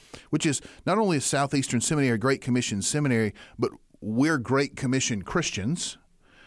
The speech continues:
and we ought to be living that way on a regular basis. But what we found is that one week where we ramp up the emphasis, uh, really helps us maintain the other fifty weeks of the year, fifty-one weeks of the year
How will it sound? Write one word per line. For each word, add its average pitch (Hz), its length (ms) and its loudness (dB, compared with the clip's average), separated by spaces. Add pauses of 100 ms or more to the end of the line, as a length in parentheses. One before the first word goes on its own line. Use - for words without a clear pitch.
(140)
and 139 200 -2
we 143 140 4
ought 156 160 0
to 151 60 -6
be 135 160 4
living 113 880 2
that 110 240 -4
way 107 240 -2
on 104 120 0
a 98 60 -2
regular 98 380 -2
basis. 98 480 -6
But - 180 -2
what 139 180 0
we 120 140 -2
found 143 640 0 (540)
is 120 220 -2
that 123 180 0
one 135 500 2
week 117 440 0
where 107 240 -4 (160)
we 113 120 -2
ramp 113 600 0
up 147 180 0
the 143 140 -2
emphasis, 113 800 -4 (560)
uh, - 320 -12 (300)
really 196 440 -6
helps - 580 -4
us 131 240 -2
maintain 127 840 2
the 110 260 -4
other 120 640 0 (560)
fifty 147 440 -2
weeks 113 380 -2
of 107 60 -4
the 101 80 -4
year, 107 140 -2
fifty-one 113 460 -2
weeks 110 280 -2
of 95 40 -10
the 92 80 -8
year 110 380 0